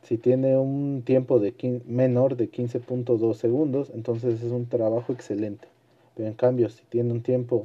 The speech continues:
mayor a dieciocho punto tres segundos, es un trabajo muy pobre.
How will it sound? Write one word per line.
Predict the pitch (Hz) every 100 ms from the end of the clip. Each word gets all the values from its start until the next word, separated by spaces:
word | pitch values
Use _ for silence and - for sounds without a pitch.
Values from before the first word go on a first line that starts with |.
| 101
mayor | 101 101 117 123
a | 104
dieciocho | 113 117 120 123 123
punto | - 120 117 -
tres | 127 104
segundos, | 127 147 131 120 _ _ _ -
es | 117
un | 127
trabajo | 120 107 104 113
muy | 113 110 110
pobre. | - 104 90